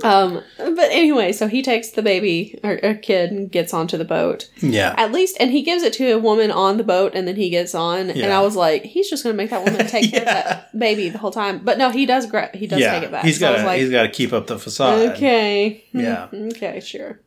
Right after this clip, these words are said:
Speaker 2: It, it starts going down,
Speaker 1: Mm-hmm.
Speaker 2: basically. They're, so they're running to the other side of the ship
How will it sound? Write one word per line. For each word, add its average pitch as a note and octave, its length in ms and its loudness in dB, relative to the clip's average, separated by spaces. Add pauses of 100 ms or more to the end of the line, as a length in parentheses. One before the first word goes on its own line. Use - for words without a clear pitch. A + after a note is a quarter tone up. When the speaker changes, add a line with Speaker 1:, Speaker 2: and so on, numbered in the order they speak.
(160)
Speaker 2:
It, C#3 300 0
it A#2+ 180 -6
starts A#2+ 340 -2
going A2 380 -2
down, G#2 540 -2
Speaker 1:
Mm-hmm. - 180 -20
Speaker 2:
basically. F3 560 0
They're, G#2+ 340 0 (280)
so - 160 -6
they're B2 180 4
running A#2 280 2
to A2+ 60 2
the A2 160 0
other G#2+ 160 -2
side A2 280 0
of G#2+ 60 -4
the A2 80 0
ship A2 440 -6